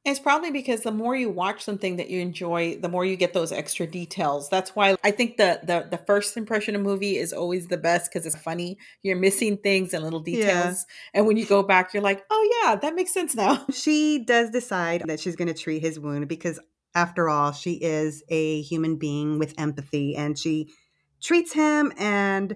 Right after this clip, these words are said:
Speaker 2: they think they're hunkered down, safe. But unfortunately, the alien finds them, comes in, and starts to attack them.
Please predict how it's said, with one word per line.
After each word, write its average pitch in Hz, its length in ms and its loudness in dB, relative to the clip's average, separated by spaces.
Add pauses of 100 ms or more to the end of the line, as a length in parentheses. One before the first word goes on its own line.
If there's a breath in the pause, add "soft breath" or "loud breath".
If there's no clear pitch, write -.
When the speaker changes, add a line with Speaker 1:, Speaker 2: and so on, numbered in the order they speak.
Speaker 2:
they 240 140 4
think 269 320 0
they're 220 340 4
hunkered 208 360 0
down, 175 400 2
safe. 165 460 -2
But 170 120 -6
unfortunately, 302 800 0
the 214 560 -4
alien 226 480 -2
finds 285 460 0
them, 226 240 -2
comes 220 300 -4
in, 196 280 0
and 175 160 -2
starts 175 300 -4
to 175 120 -4
attack 160 460 -4
them. 113 260 -6